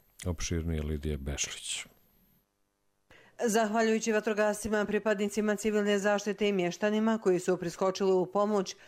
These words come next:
Speaker 2: odbranjene su kuće u selima Potkraj, Kraj i Boja Draždo.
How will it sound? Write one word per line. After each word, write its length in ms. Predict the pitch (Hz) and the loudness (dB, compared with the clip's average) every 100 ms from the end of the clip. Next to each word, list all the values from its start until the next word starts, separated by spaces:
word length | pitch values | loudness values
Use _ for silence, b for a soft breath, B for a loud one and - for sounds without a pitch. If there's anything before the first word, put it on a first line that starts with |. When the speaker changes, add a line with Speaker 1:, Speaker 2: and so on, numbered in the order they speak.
| B B | B B
Speaker 2:
odbranjene 560 | 185 180 185 180 180 175 | -2 0 0 0 0 -2
su 180 | - 180 | -2 -2
kuće 300 | 185 180 185 | 0 0 0
u 60 | |
selima 460 | 175 190 180 180 175 | 0 0 0 0 -2
Potkraj, 680 | 175 180 175 - 208 208 | 2 0 0 0 0 0
Kraj 500 | 190 185 175 175 170 - | -4 -2 0 2 -2 -4
i 280 | 170 170 151 | -2 -2 0
Boja 240 | 165 165 | 0 2
Draždo. 540 | 165 180 170 180 180 | 2 0 0 2 2